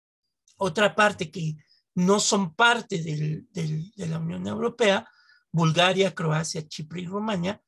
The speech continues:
pues firmaron actas de adhesión, pero pues ellos no son parte tampoco de esto, ¿no? Y aquí es donde les digo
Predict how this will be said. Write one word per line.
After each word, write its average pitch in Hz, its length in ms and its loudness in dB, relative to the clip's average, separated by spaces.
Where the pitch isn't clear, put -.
pues - 460 0
firmaron 240 600 2
actas 226 360 0
de 208 80 0
adhesión, 214 640 -4
pero 214 440 0
pues 165 180 -6
ellos 170 280 -4
no 156 140 -8
son 151 300 -8
parte 151 400 -10
tampoco - 560 -20
de - 180 -20
esto, - 300 -20
¿no? 294 220 -16
Y 180 100 2
aquí 185 220 2
es 226 80 -2
donde 240 240 2
les 247 200 -4
digo 214 340 -4